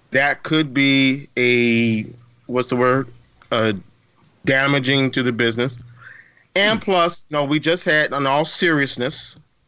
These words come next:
Speaker 1: we just had another mass shooting.
Speaker 2: Mm-hmm.
Speaker 1: Eleven people,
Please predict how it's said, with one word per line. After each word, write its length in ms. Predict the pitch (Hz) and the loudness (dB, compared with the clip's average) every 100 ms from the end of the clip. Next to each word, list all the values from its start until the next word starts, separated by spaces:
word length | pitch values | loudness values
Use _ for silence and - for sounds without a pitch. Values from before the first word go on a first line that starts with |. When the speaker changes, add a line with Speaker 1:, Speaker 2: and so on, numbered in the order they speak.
| _ _ | _ _
Speaker 1:
we 140 | 120 117 | -10 -4
just 280 | 127 139 | -2 -2
had 200 | 143 135 | 0 -2
another 680 | 117 110 120 131 139 151 151 | -2 -2 0 0 0 0 -2
mass 340 | 127 131 131 | -4 -2 -2
shooting. 540 | 143 - 123 110 107 110 - - _ _ _ - | -2 -2 -2 0 -4 -8 -18 -20 _ _ _ -12
Speaker 2:
Mm-hmm. 280 | 120 95 101 - _ _ _ _ _ - | -10 -12 -16 -20 _ _ _ _ _ -10
Speaker 1:
Eleven 400 | 98 117 123 127 | -4 -2 0 -2
people, 420 | 143 127 127 120 | 0 -2 -2 -6